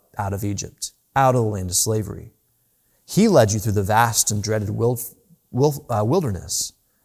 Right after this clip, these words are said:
that thirsty and waterless land with its venomous snakes and scorpions.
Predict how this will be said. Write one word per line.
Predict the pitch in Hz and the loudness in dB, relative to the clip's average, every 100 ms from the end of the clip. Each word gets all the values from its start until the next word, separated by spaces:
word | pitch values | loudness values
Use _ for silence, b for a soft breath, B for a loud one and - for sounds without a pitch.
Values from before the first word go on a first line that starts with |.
| b b b | b b b
that | 131 135 | 0 2
thirsty | - 170 190 - - 104 | 2 4 4 2 0 -2
and | 98 | 0
waterless | 110 131 127 110 107 - | 2 2 2 2 0 0
land | 117 127 95 98 | 0 0 -2 -4
with | 98 | -6
its | 101 | -6
venomous | 107 113 156 135 - | -2 0 0 2 2
snakes | - 120 127 139 - | 2 0 -2 -2 -4
and | - | -2
scorpions. | - - - 127 131 113 98 85 - - | -2 -4 0 -2 -2 -4 -4 -6 -8 -10